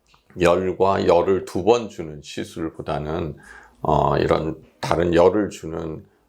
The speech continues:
어, 초음파나 고주파 시술과 같이 레비나스를 시술하면 또 레비나스가 상당히 깊은 부위까지 들어가기 때문에,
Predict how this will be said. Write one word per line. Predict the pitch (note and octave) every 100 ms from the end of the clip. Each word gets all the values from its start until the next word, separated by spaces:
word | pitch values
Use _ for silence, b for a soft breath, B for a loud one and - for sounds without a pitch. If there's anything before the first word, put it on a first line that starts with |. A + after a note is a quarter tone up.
| _
어, | - - -
초음파나 | - A#2 G#2 G2+ - D#2 D#2 D#2 D#2
고주파 | E2 - - E2+
시술과 | - - - E2+ D#2 D2+ D#2+
같이 | - D#2+ - - - C#3 D#3 b b b
레비나스를 | E2+ E2 F2+ F2 - D#2+ D#2+
시술하면 | - G#2+ - F2 F2 G#2 F#2+
또 | G#2
레비나스가 | E2 E2+ G2+ G2 - G2+ - - -
상당히 | B2+ B2 A#2
깊은 | - - - C3
부위까지 | A2 F#2 E2+ E2 E2
들어가기 | - D#2+ D#2 - -
때문에, | D#2+ - A2 F2